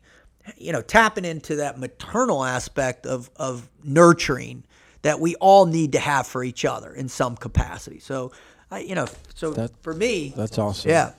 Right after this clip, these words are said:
Speaker 2: I thank you for opening up, because that, that's some real deep stuff right there. I really appreciate that.
Speaker 1: You, no, no worries, man. I, I, one of the things, and you keep referencing that ability to open up, and, and for the longest time,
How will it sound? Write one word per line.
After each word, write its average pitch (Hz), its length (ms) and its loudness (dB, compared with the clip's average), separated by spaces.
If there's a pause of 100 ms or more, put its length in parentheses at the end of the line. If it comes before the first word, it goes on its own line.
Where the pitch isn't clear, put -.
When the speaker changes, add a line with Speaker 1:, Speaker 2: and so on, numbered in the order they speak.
(380)
Speaker 2:
I 127 100 -2
thank 131 260 0
you 110 80 -6
for 107 240 0
opening 120 360 0
up, 135 160 -2
because 95 280 -2
that, 107 240 -2
that's 117 240 -4
some 98 220 -4
real 110 260 2
deep 101 280 -2
stuff 107 360 -4
right 98 180 -2
there. 95 280 -2 (260)
I 95 60 -10
really 98 300 -2
appreciate 95 540 -6
that. - 180 -10 (120)
Speaker 1:
You, 151 120 -4
no, 165 240 4
no 151 240 0
worries, 170 380 4
man. 139 180 -2
I, 160 260 2 (140)
I, 208 220 4 (300)
one 254 200 -4
of 320 40 2
the 285 60 -2
things, 185 240 -2
and 170 120 -8
you 170 140 -10
keep - 300 2
referencing 151 960 2
that 139 200 2
ability 135 560 2
to - 200 -6
open 135 340 -4
up, 151 260 -2
and, 131 200 -14 (220)
and 147 220 -10
for 180 160 0
the 175 100 4
longest 226 540 10
time, 147 420 2